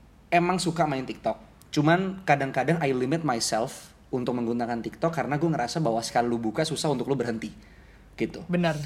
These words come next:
Speaker 1: Iya kan?
Speaker 2: Iya.
Speaker 1: Bener banget kan? Itu tuh kayak setoksik itu. Maksudnya bukan toksik, tapi seracun itu gitu loh. Iya dong?
Speaker 2: Iya.
Speaker 1: Terus jadi kayak gue tuh ngerasa bahwa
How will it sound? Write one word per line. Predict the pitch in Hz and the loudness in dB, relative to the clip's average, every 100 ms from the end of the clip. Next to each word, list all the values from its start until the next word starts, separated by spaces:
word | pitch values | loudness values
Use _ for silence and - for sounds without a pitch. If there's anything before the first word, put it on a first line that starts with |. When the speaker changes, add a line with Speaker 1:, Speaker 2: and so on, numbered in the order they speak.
| - | 4
Speaker 1:
Iya | 151 202 | 6 8
kan? | 120 | 6
Speaker 2:
Iya. | 165 | 6
Speaker 1:
Bener | 160 180 | 6 8
banget | 196 180 | 6 4
kan? | - | -2
Itu | 139 226 | 0 0
tuh | - | 0
kayak | - 165 - - | -2 -2 -2 0
setoksik | 185 175 170 - 170 | 2 4 4 2 -2
itu. | 208 226 | -2 -2
Maksudnya | - - 147 | -2 2 4
bukan | 127 | 4
toksik, | 127 127 | 0 0
tapi | 240 226 | -2 0
seracun | 214 170 165 160 170 | 0 2 2 4 2
itu | 196 160 117 | 2 0 0
gitu | 107 117 113 | 0 -2 -4
loh. | - - - - - - | -8 -18 -18 -18 -8 4
Iya | 170 120 | 6 6
dong? | 113 117 - 180 | 2 -4 -8 0
Speaker 2:
Iya. | 175 | 2
Speaker 1:
Terus | 196 | 4
jadi | 151 160 | 4 4
kayak | - 151 139 | 2 0 0
gue | 135 156 | 0 0
tuh | 202 | 0
ngerasa | 180 120 - 180 | 0 0 0 -2
bahwa | 117 120 | 0 -2